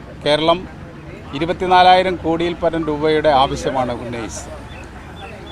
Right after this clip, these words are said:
അത് യാഥാർത്ഥ്യബോധത്തോടു കൂടിയുള്ള ആവശ്യങ്ങളാണ് ഉന്നയിച്ചത്. നമ്മുടെ കേരളത്തിലെ പാവപ്പെട്ട ആളുകൾക്ക് കൊടുക്കുന്ന പെൻഷൻ ഉൾപ്പെടെയുള്ള കുടിശ്ശിക, സംസ്ഥാനത്തിന്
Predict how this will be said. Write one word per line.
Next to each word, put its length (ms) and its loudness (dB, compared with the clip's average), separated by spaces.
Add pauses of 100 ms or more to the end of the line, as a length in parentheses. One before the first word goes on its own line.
(200)
അത് 100 2 (140)
യാഥാർത്ഥ്യബോധത്തോടു 920 4
കൂടിയുള്ള 340 2 (340)
ആവശ്യങ്ങളാണ് 540 0
ഉന്നയിച്ചത്. 400 -12 (1120)
നമ്മുടെ 280 0
കേരളത്തിലെ 500 4 (420)
പാവപ്പെട്ട 460 4
ആളുകൾക്ക് 460 2
കൊടുക്കുന്ന 420 0 (260)
പെൻഷൻ 380 -4
ഉൾപ്പെടെയുള്ള 600 -4
കുടിശ്ശിക, 400 -2 (920)
സംസ്ഥാനത്തിന് 720 2